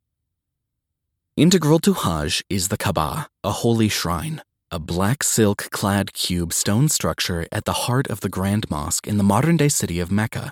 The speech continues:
in Saudi Arabia. The Kaaba is at the center of the earth, built by Prophet Abraham and his son Ishmael, peace be upon them.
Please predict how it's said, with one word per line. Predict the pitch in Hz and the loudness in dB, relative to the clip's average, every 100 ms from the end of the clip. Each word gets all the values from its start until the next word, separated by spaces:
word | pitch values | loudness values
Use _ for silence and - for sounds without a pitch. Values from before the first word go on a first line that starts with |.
| - | -6
in | 117 | -4
Saudi | - 85 90 | -2 -2 -2
Arabia. | 85 107 143 151 160 - _ _ _ _ _ - | -2 -2 -2 -4 -8 -14 _ _ _ _ _ -4
The | 98 | 0
Kaaba | 127 110 131 117 98 - _ | 2 4 6 6 4 0 _
is | 113 107 | -2 0
at | 113 - | 0 0
the | 117 | -2
center | - - 120 135 123 | 0 2 2 2 0
of | - 101 | 0 -2
the | 104 - | -2 -2
earth, | 90 147 - - - | -4 -6 -12 -14 -2
built | 110 120 | 2 4
by | 113 | 2
Prophet | 110 131 135 - - | 0 2 2 2 0
Abraham | 104 95 92 90 90 | 0 0 0 -2 -2
and | 98 | -2
his | 107 104 | -2 -2
son | - 87 82 - | 0 -2 -2 -6
Ishmael, | 76 - - 78 - - _ | -6 -2 -2 -2 -6 -10 _
peace | - 90 - | -4 -2 -2
be | 80 85 | -2 -2
upon | - 90 80 | -2 -4 -2
them. | 67 110 | -6 -8